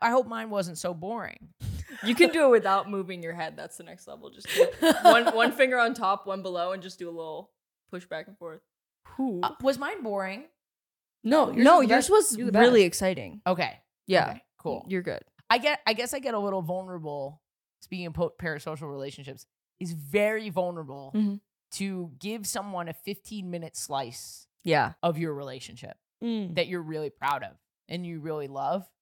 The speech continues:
Speaker 1: and to put yourself out there and be like, "Look, it's not, probably doesn't look like your relationship." Like, we're artists, me and this girl, we're artists living in New York City in, like, an open relationship. You know what
Speaker 2: Yeah.
Speaker 1: I mean? And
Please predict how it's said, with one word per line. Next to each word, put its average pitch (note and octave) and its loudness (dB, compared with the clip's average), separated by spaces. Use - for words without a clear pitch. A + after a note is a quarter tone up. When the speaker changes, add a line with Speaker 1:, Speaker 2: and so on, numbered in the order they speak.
Speaker 1:
and F3 0
to E3+ -6
put F3+ -8
yourself D#3+ -4
out C#3+ -2
there F#3 0
and E3+ -10
be D#3+ -8
like, D#3 -8
"Look, F#3+ -2
it's E3+ -8
not, E3+ 0
probably F#3 2
doesn't E3+ -6
look F3+ -12
like C3+ -14
your C3+ -14
relationship." A#2 -16
Like, C3+ -10
we're C#3+ -8
artists, F3 -2
me D#3+ -12
and E3+ -12
this D#3+ -10
girl, F3+ -4
we're E3+ 0
artists E3 -4
living E3 -12
in D#3+ -18
New E3 -14
York D#3+ -10
City G3+ -12
in, D#3+ -8
like, D3 -8
an C#3 -14
open E3 -8
relationship. D3 -10
You - -8
know F3 -4
what D#3+ -6
Speaker 2:
Yeah. D#3 -8
Speaker 1:
I - -16
mean? E3 -14
And D3 -14